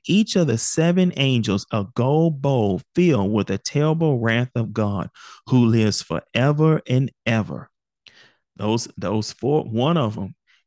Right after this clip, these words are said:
gives each of the angels with the plagues bowls filled with God's wrath. So basically, what we're gonna see next week is the plagues that the angels have combined with God's wrath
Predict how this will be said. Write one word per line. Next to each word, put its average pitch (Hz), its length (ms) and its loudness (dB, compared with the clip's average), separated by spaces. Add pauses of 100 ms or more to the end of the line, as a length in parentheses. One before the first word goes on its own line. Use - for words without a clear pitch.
gives 120 380 -2 (100)
each 196 300 -2
of 160 160 0
the 120 260 -4 (140)
angels 123 520 -2
with 147 340 -4 (120)
the 131 100 -2
plagues - 920 -8 (1000)
bowls 117 720 -4 (220)
filled 139 340 0
with 131 260 -2
God's 120 440 -4
wrath. 107 320 -8 (840)
So 110 240 -4
basically, 123 800 -4 (140)
what 104 180 -6
we're 123 160 0
gonna 147 240 -4
see 120 560 -4
next 139 380 -4
week 180 360 -6
is 110 340 -2
the 98 120 -10
plagues 170 520 -4
that 120 140 -4
the 110 200 -8
angels 165 520 -2
have 98 400 -8 (400)
combined 127 840 -2
with 151 320 -2
God's 156 460 -4
wrath 113 480 -4